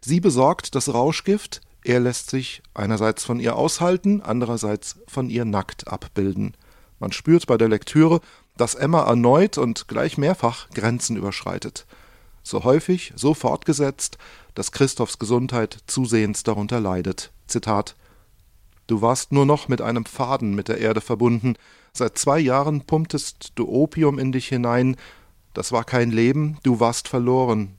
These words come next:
Du warst ein Toter, den der Tod versehentlich am Leben gelassen hatte.“ Ende des Zitats. Dagmar Vohls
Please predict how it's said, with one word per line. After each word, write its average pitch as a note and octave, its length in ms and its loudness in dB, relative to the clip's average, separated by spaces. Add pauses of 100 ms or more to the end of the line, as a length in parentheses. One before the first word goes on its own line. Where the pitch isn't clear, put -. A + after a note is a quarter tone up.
(120)
Du G#2 120 -4
warst G#2+ 280 -4
ein G2+ 200 -6
Toter, C#3+ 480 2 (460)
den A#2+ 140 2
der A2 160 0
Tod C#3 340 0
versehentlich A#2 840 0 (320)
am A2+ 160 -2
Leben G#2 300 2
gelassen F#2 400 -4
hatte.“ - 280 -8 (760)
Ende G2+ 260 -4
des G2 200 -10
Zitats. - 560 -8 (640)
Dagmar C#3+ 340 2
Vohls E3+ 440 2